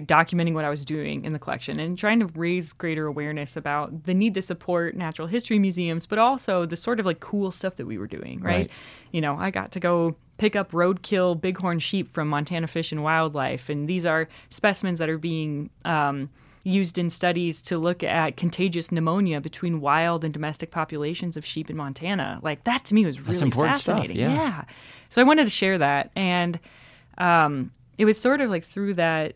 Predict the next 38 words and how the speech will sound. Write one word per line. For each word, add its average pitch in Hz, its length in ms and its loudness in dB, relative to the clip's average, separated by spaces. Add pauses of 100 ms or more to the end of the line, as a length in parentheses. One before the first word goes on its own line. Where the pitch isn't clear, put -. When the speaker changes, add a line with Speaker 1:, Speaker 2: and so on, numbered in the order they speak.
(120)
Speaker 1:
photo 226 360 4
blog, 147 320 0
I, 151 220 -2
I 156 240 -2
began 165 320 -4
to 165 100 -6
get 165 220 0
wider 156 720 2
attention 214 880 2
for 160 240 0
the 147 500 0 (120)
museum. 151 840 0
And 156 500 -2 (460)
sometime 240 580 4
during 185 220 0
that 156 100 -2
time, 170 220 2
I, 151 160 -2
I 170 60 0
was 170 160 0
really 214 240 0
looking 165 420 -2
for 156 320 -2
other 156 260 0
ways 151 500 -4
to 143 460 -4 (280)
justify 196 560 2
the 165 160 0
amount 147 380 0
of - 400 -10
unpaid 147 300 -4
time 139 220 -6
I 135 60 -4
was 147 80 -8
spending 143 280 -6
in 139 120 -6
the 139 80 -8
collection. 143 520 -6